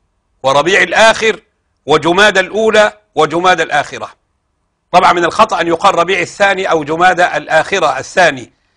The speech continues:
لأن في لغة العرب لا يقال ثاني إلا إذا كان هناك ثالث ورابع، لكن إذا لم يكن بعد الأول شيء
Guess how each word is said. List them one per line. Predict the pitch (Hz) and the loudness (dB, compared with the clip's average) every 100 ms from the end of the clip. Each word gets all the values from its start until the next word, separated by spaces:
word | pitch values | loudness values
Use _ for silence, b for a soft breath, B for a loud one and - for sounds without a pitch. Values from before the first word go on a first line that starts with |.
| _ _ _ 131 | _ _ _ -2
لأن | 147 160 156 | 0 0 -2
في | - 156 | -6 0
لغة | 190 185 | 2 2
العرب | 165 170 190 160 | 2 4 4 2
لا | 165 | 0
يقال | 165 - 185 - | 0 2 0 0
ثاني | 202 208 196 214 | 0 0 0 -4
إلا | 202 185 | -2 -2
إذا | 170 165 | -2 -2
كان | 190 185 | -2 -4
هناك | 180 190 | -2 -4
ثالث | - 220 208 151 - - _ _ | 0 2 2 0 -12 -20 _ _
ورابع، | 143 151 202 156 135 - _ _ _ _ _ - | 0 4 4 2 -4 -10 _ _ _ _ _ 0
لكن | 160 160 175 | 0 0 -2
إذا | 170 170 | 2 2
لم | 170 175 | 2 0
يكن | 233 185 | -2 -2
بعد | 165 185 165 | 0 2 0
الأول | 160 196 180 | 0 2 2
شيء | - 214 220 | 0 -4 -4